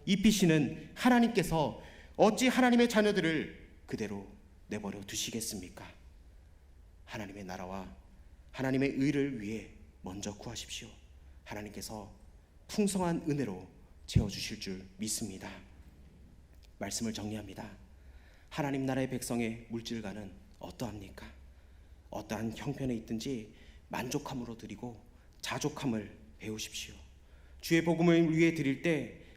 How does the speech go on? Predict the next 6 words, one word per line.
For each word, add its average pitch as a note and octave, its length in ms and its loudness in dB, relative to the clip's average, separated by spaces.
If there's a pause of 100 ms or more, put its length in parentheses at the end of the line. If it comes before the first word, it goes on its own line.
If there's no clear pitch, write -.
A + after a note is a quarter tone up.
그것이 E3+ 320 2
하나님께서 G#3 520 2
받으시는 F3 640 2 (260)
향기로운 A3+ 500 6
제물임을 C3+ 640 0 (280)
기억하십시오. - 760 -6